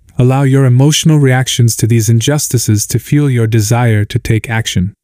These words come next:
Reflect on the values and ethics that your emotions are signaling and advocate for change by raising awareness, supporting organizations that fight for justice, or engaging in community initiatives that promote fairness and equality.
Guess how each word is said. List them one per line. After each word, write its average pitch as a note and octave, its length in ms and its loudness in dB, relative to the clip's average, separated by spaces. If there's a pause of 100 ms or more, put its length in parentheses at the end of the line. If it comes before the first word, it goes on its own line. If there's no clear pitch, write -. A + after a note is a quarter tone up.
(540)
Reflect D3+ 460 0
on C#3+ 80 2
the C3 80 2
values C3 520 2
and A#2+ 140 0
ethics D3 400 -2
that A#2+ 160 0
your C3 140 2
emotions B2+ 560 2
are A2 100 2
signaling A#2 580 0
and G#2+ 120 2
advocate B2 440 0
for - 140 -4
change G#2+ 440 -4
by A2 100 -2
raising B2 480 0
awareness, A2 680 -2 (220)
supporting C3 560 -2
organizations A#2 880 0
that A2 180 -2
fight C3+ 300 -2
for - 140 -4
justice, - 680 -6 (460)
or B2 180 0
engaging C3+ 480 0
in B2 100 0
community C3 520 2
initiatives A2 600 0
that G#2 220 -2
promote A#2 340 0
fairness B2 720 -4
and A2+ 100 2
equality. A2+ 600 -4